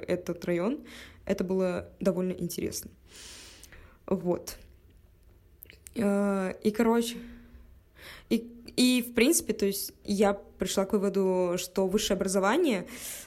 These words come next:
оно дает тебе какие-то навыки, я бы сказала, что оно учит тебя приспосабливаться к любым ситуациям. Вот это прям, наверное, самое главное, что мне дало высшее образование,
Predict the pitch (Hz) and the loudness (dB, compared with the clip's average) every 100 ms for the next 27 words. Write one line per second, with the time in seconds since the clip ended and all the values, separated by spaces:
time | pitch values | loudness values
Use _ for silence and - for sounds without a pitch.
0 | - - 208 226 214 240 254 254 190 202 | -4 2 4 4 4 4 4 4 2 2
1 | - 226 220 202 190 226 339 220 196 - | 4 4 4 4 4 4 2 2 0 0
2 | 196 202 202 202 - 196 196 185 - 208 | 2 4 4 2 0 2 4 2 4 4
3 | 220 214 208 - - - - - - - | 6 4 0 -8 -20 -20 -16 -14 -16 -18
4 | - - 262 - 214 - 180 190 208 285 | -8 4 4 4 -4 -2 4 6 6 4
5 | 277 226 226 220 202 180 180 - - 214 | 2 0 2 4 4 4 0 -4 0 2
6 | 196 208 208 - 175 196 208 180 180 190 | 4 4 2 0 2 2 -2 -2 -2 -4
7 | 175 185 180 185 190 - 190 185 175 175 | -2 0 0 0 0 4 4 2 0 0
8 | 190 185 185 180 175 175 175 - 175 175 | 0 -2 -2 0 0 0 -2 -2 -2 0
9 | 180 180 240 214 | 0 2 2 4